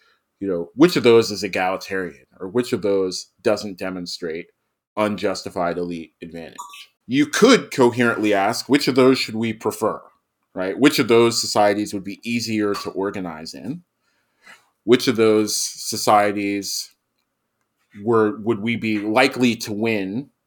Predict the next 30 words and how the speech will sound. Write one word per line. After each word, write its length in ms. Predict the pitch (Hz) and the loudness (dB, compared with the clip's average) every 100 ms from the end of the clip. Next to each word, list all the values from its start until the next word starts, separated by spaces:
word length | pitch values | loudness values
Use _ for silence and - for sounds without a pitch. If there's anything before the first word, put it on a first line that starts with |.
| _ - | _ -8
in 180 | 104 104 | -6 -4
the 80 | 98 | -2
struggle 440 | - 113 110 101 | 0 2 2 -2
to 140 | - 107 | -6 -10
create 480 | 107 101 101 - - | -6 -2 -2 -4 -8
a 80 | 110 | -4
genuinely 680 | 120 147 156 123 107 95 | 0 2 4 2 2 -2
egalitarian 720 | 92 95 92 92 - 90 90 | -2 -2 -2 -4 -8 -8 -8
society, 540 | 85 87 87 85 87 82 | -10 -8 -6 -6 -6 -10
which 260 | 85 - | -12 -12
would 200 | 85 78 - | -14 -14 -12
resemble 480 | 95 90 85 87 85 | -8 -8 -8 -8 -6
neither 320 | 95 95 82 | -6 -8 -10
of 100 | 76 | -16
those? 380 | - - - - _ _ _ _ | -20 -20 -20 -20 _ _ _ _
That's 340 | - 123 139 - | 0 2 2 -2
a 60 | |
question 720 | 120 113 101 - 87 101 143 - _ | -2 -2 -2 -4 -6 -6 -8 -12 _
that 300 | 95 98 95 | -2 0 -2
we 120 | 101 95 | -6 -6
have 200 | 98 - | -6 -8
to 160 | - | -12
answer. 540 | 85 87 - 85 117 - _ _ _ _ _ | -10 -12 -10 -10 -10 -14 _ _ _ _ _
And 160 | 107 107 | -4 -4
the 40 | |
process 760 | 107 - 143 160 127 110 127 - | -2 4 4 4 2 0 0 -6
of 200 | 104 98 | -6 -4
making 360 | 110 113 113 107 | -2 -2 -2 -2
the 80 | |
world 560 | 101 104 104 101 101 | -2 0 0 0 -4